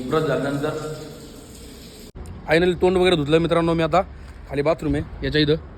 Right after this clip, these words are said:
तर, अ, तोंड धुवून, अ, झालं. आता आंघोळ ब-, बघू जमलं तर, काल तर केली आंघोळ,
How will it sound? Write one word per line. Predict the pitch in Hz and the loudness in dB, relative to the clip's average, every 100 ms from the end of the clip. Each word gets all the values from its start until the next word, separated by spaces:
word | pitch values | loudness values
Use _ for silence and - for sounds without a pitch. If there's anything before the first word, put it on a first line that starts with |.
| - - - - - - - - | -18 -18 -18 -16 -16 -14 -8 0
तर, | 143 | 4
अ, | 143 143 139 | 4 4 2
तोंड | 175 185 | 2 2
धुवून, | 160 156 165 165 156 | 2 0 -2 -4 -4
अ, | 135 | 0
झालं. | 139 160 165 | 2 2 2
आता | 139 147 | 4 6
आंघोळ | 185 175 175 175 175 | 6 4 4 4 0
ब-, | 156 | -2
बघू | 160 175 185 | -2 0 2
जमलं | 165 175 175 | 2 2 0
तर, | 180 | 0
काल | 185 - 175 170 | -2 0 0 0
तर | |
केली | 170 185 170 | -2 0 2
आंघोळ, | 170 165 | 2 0